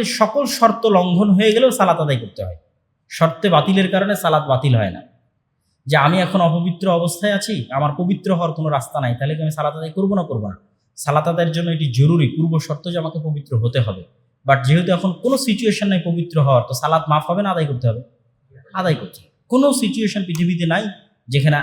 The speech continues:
আদায় বাদ যাবে। তাহলে আমাকে পরিপূর্ণ ইসলামে প্রবেশ করতে হবে,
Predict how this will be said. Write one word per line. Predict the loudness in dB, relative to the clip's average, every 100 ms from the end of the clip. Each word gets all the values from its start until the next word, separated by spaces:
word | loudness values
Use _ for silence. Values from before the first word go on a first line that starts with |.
| -2
আদায় | 0 4 6
বাদ | 4 2
যাবে। | -4 -8 -10 _ _ _ _ _ _ _ _ _ 0
তাহলে | 4 6
আমাকে | 6 4 0 -2
পরিপূর্ণ | -2 -2 -2 -2 0 2
ইসলামে | 2 2 0 0
প্রবেশ | 0 2 0
করতে | -2 -8 -10
হবে, | -12